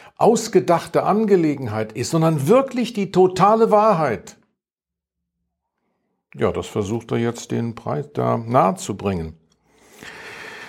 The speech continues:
Ja, ist das heute anders? Nicht so sonderlich. Was haben wir denn heute, um einem Menschen irgendetwas nahe zu bringen?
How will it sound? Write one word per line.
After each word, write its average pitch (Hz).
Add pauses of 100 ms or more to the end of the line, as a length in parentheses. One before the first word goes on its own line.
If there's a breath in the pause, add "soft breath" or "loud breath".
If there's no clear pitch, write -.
(840 loud breath)
Ja, 117 (1600 loud breath)
ist -
das 120
heute 117
anders? 123 (3250 soft breath)
Nicht 90
so 98
sonderlich. 82 (2250 soft breath)
Was 113
haben 156
wir 135
denn 107
heute, 131
um 110
einem 101
Menschen 113
irgendetwas 117
nahe 107
zu 85
bringen? 82